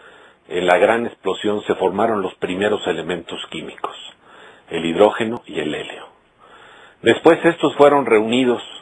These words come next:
en, eh, gracias a la gravedad, en, en pequeñas estrellas que empezaron a sintetizar los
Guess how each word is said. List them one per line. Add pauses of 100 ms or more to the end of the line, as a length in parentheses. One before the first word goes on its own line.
(480)
en, (300)
eh,
gracias
a
la
gravedad,
en, (200)
en
pequeñas
estrellas (760)
que
empezaron
a
sintetizar
los